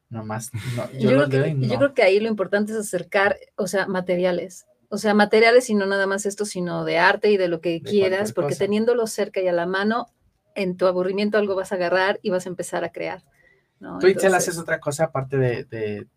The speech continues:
Speaker 1: de ayudar a coordinar, pintar?
Speaker 2: Sí, yo tengo mi propio proyecto, este es en, en conjunto,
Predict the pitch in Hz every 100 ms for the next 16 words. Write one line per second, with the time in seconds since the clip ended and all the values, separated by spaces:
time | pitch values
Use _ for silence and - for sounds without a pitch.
0 | _ - 117 110 107 104 127 - _ -
1 | 117 117 110 113 120 117 113 110 - -
2 | 123 120 120 113 117 117 117 - _ -
3 | - 269 220 285 339 370 370 294 214 208
4 | 202 196 226 220 180 - 185 170 165 220
5 | 208 - 208 208 190 180 180 175 175 -
6 | 180 175 175 220